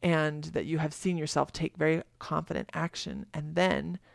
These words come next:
spend some time honestly practice applying those thoughts that you were thinking in those moments to today's circumstances and just see how they feel.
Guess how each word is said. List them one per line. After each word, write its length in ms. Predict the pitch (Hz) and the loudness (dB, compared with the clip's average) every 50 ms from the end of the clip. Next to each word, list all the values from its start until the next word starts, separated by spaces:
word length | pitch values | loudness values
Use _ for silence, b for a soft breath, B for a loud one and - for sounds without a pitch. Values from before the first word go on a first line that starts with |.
| b _ - | b _ -16
spend 420 | - - - - 208 220 240 254 | -16 -8 2 4 6 6 6 2
some 180 | - - 196 175 | 0 -2 -2 -2
time 320 | - 165 185 202 180 156 - - | 0 2 2 2 2 2 0 0
honestly 320 | - 190 196 190 - 170 | 0 2 0 0 -2 -4
practice 1000 | 165 - - - 175 175 185 202 202 - - 175 160 151 160 - - - - - - _ _ - | -6 -6 -6 -4 0 2 4 4 2 2 2 2 2 4 2 0 -4 -10 -12 -14 -18 _ _ -6
applying 840 | - - - - - 208 196 196 214 226 208 165 160 151 160 - | -6 -6 -6 -4 2 4 6 8 8 6 6 4 2 -2 -6 -8
those 360 | - 156 175 175 202 240 240 - | 4 8 10 10 10 8 4 4
thoughts 340 | - - 175 - - - | 6 6 6 6 2 -2
that 140 | - - - | -4 -4 -4
you 100 | 156 170 | -2 0
were 100 | 175 180 | 0 0
thinking 380 | 170 - 170 160 - 165 147 147 | 0 -2 -4 -6 -6 -6 -6 -6
in 80 | 151 | -4
those 260 | 151 151 156 156 156 - | -2 0 0 -2 -2 -4
moments 480 | 156 147 139 139 - - - - - - | -6 -6 -6 -6 -8 -8 -10 -12 -12 -10
to 180 | - - 180 | -4 -4 -4
today's 520 | 160 - - 160 147 - 156 156 156 156 - | -2 -2 -4 -2 4 6 6 6 6 4 2
circumstances 800 | - - - - - 151 151 - - - 160 160 151 151 156 | -2 -4 -6 -6 -4 -8 -8 -4 -4 -4 -4 -4 -4 -6 -4
and 140 | 151 151 151 | -4 2 4
just 180 | 196 214 - - | 4 4 4 2
see 140 | - 262 | 2 2
how 120 | 247 226 208 | 6 6 8
they 140 | 175 160 160 | 6 6 4
feel. 420 | - - 165 151 - - 160 | 2 2 0 2 2 0 -4